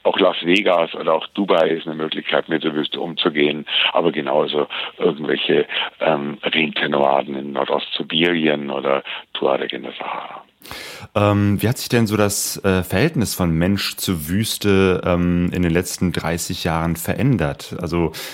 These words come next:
Speaker 2: ähm, du bist ja auch so etwas wie ein Wüstenlobbyist.
Speaker 1: Ich möchte mal sagen, dass, ähm, das sehr differenziert gesehen werden muss.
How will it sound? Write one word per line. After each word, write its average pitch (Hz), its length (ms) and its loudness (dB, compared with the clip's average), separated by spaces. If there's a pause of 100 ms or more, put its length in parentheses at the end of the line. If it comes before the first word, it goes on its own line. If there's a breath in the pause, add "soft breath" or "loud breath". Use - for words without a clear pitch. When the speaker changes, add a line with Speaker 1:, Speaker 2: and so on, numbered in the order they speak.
(160 loud breath)
Speaker 2:
ähm, 87 360 2
du 92 200 0
bist 120 160 2
ja 107 60 4
auch 98 100 2
so 95 120 -2
etwas 95 400 0
wie 98 160 2
ein 90 320 0
Wüstenlobbyist. 98 1080 0 (1200 loud breath)
Speaker 1:
Ich - 100 -8
möchte 127 220 0
mal 98 80 4
sagen, 101 340 2
dass, 92 180 2 (360)
ähm, 87 640 0 (420 loud breath)
das 95 180 0
sehr 92 140 4
differenziert 85 580 0
gesehen 104 380 0
werden 90 200 2
muss. 87 240 2